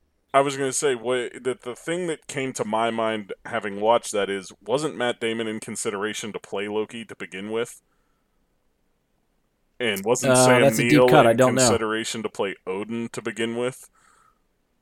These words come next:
Speaker 2: That I don't know. From what I read, Hemsworth and Damon are actually really good friends, so Hemsworth, Hemsworth just called him up and said, "Hey, you wanna do this bit part?" And he said, "Yeah."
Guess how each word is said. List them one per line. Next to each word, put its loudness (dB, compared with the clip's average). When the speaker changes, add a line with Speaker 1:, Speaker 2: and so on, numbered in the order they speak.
Speaker 2:
That 2
I 4
don't 4
know. 2
From 2
what 8
I 12
read, 4
Hemsworth 2
and 0
Damon 4
are 2
actually 0
really 4
good -4
friends, 0
so 4
Hemsworth, 4
Hemsworth 4
just 0
called 4
him 2
up 4
and -2
said, 4
"Hey, 6
you 4
wanna 2
do 2
this 0
bit 2
part?" 2
And -4
he -4
said, -6
"Yeah." 2